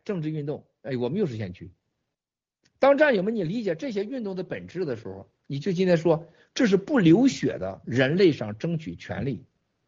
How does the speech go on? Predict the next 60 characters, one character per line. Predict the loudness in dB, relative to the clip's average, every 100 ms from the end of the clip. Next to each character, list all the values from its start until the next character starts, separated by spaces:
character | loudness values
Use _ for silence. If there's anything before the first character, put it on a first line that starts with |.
| _ -4
啊， | -2 -2 -4
我 | -6
这 | 0 2
个 | 2
奋 | 2 2
斗 | 2 0
的 | -2
一 | -4
个 | -2
最 | 0
好 | 0 -2
的 | -10
模 | -12 -14
式。 | -18 -20 _ _ _
你 | -4
看 | 0 0
现 | 0 2
在 | 0
我 | 0
们 | -2
这 | -2 -6
歌， | -10 -2 -2 -2 -10 _ -2
威 | 2 6
廉 | 6
王 | 4 0
他 | -2
八 | -2 -4
辈 | 0 2
子 | 2
他 | 2
没 | 0
想 | -2 -6
过， | -4
他 | -2 -2
自 | -2
己 | -4
写 | -4 -6 -6
的 | -4
这 |
东 | -2 -2
西 | -2 -6 _ _ -20 -6
啊， | -4 -4
所 | 0 4
谓 | 6 4
非 | 4 4
专 | 6 6
业 | 4
人 | 2 0 -4
士， | -4
我 | -6 -4
一 | -4
听 | -4 -4
这 | -4
词 | -2
儿 | -2
我 | -2
就 | 2 4
想 | 4
恶 | 0 -6
心。 | -6